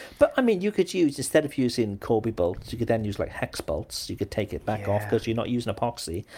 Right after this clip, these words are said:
Speaker 1: So you could take it off, change the battery if you need every few months.
Speaker 2: I really wanted it to be, like, cast in place,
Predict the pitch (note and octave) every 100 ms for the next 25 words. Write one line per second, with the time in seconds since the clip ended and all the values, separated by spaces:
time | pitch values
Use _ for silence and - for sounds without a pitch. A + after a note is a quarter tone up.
0 | - - G2+ - - A#2 - A2 G2+ -
1 | A2+ A2 A2 - G2 - A2 G#2 A#2 A#2
2 | A2 A#2+ A2+ A#2 C3+ C#3+ - - - -
3 | - - C3 D#3+ F3+ B2 A2+ G#2 G2+ -
4 | F2+ F#2 E2 D2+ - - _ _ - -
5 | E2 B1 - - - - F#2+ E2 - C2
6 | - -